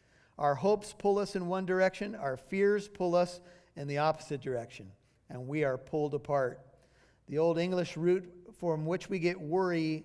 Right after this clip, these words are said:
literally means to strangle. The essence of worry is fo-, focusing on the wrong thing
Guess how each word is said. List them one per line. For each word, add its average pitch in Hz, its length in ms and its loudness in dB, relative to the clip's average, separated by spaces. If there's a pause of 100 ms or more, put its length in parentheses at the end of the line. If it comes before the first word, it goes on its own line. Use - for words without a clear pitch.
literally 180 580 0
means 160 560 -6
to 156 140 -8
strangle. 190 840 -2 (640)
The 135 160 0
essence 160 320 -2
of 151 100 -4
worry 165 320 0
is 135 160 -8
fo-, 180 300 0 (240)
focusing 190 480 -2
on 165 160 -2
the 151 100 -2
wrong 165 400 0
thing 127 500 -6